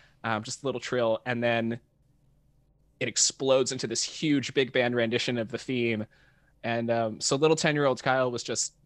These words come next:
blown away by all of the different layers and meanings and storytelling and the music.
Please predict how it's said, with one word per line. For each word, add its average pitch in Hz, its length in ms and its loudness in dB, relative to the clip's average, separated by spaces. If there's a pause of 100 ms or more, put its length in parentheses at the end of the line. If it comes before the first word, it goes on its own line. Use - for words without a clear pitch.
(120)
blown 135 300 0
away 123 220 2
by 113 180 -2
all 123 160 2
of 120 100 -2
the 120 80 -10
different 113 300 -6 (680)
layers 160 440 6
and 139 100 -2
meanings 147 260 0
and 113 100 -6
storytelling 143 600 0
and 120 100 -6
the 113 60 -6
music. 135 520 -2